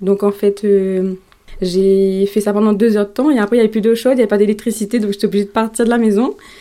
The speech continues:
Mais je voulais pas aller à l'hôpital maintenant. Donc, euh, enfin, le, tout de suite après, donc je suis allée chez ma belle-mère qui habitait pas loin.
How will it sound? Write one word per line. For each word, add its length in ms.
Mais 140
je 60
voulais 160
pas 100
aller 120
à 20
l'hôpital 400
maintenant. 380
Donc, 320
euh, 340
enfin, 180
le, 180
tout 120
de 40
suite 160
après, 300
donc 140
je 80
suis 120
allée 140
chez 120
ma 120
belle-mère 560
qui 80
habitait 260
pas 160
loin. 260